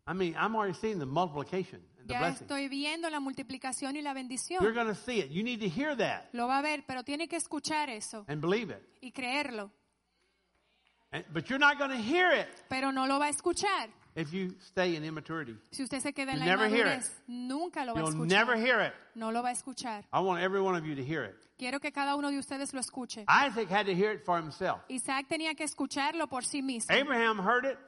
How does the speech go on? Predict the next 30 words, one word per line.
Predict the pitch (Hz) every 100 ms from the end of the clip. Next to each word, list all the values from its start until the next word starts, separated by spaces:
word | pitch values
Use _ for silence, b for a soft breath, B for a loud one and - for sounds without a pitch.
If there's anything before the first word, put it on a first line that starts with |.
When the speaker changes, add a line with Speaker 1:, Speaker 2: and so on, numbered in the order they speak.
| B
Speaker 2:
Abraham | 240 226 240 254
lo | 294
escuchó. | - 330 - 302 311
Speaker 1:
Now | 185 185
he's | 202 185
heard | 151 147 127
it. | -
Speaker 2:
Ahora | 233 233 254 254
él | 277
lo |
escucha. | 294 - 233 -
Speaker 1:
I've | 180 208
heard | 190 185
it. | 117 - -
Speaker 2:
Yo | 226 285
lo | 311
he |
escuchado. | 302 - 285 262 220 214 214
Speaker 1:
I | 156
want | 160 151
you | 151
to | 135
hear | 120 101
it. | -
Speaker 2:
Ay, | 233 233
quiero | 277 269 285
que | 269
ustedes | 277 262 262
lo | 247
escuchen. | - 220 - 208